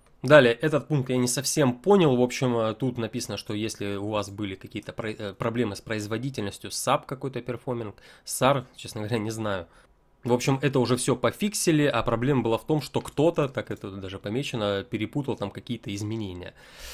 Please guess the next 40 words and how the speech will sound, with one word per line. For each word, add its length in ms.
Далее, 320
Винсент 420
начал 280
работу 320
над 200
двумя 560
новыми 640
элементами. 720
Первое 440
из 200
них — 220
это 180
вот 80
такое 240
вот 160
вращающееся 800
колесо. 640
Как 200
он 100
сам 220
пишет, 320
что 260
это 240
поможет 560
нам, 320
э, 240
принимать 420
какие-то 440
важные 420
решения. 540
Ну, 160
кто 160
не 100
понимает, 420
просто 460
ты 80
загадываешь 380
в 40
голове 280
так: 200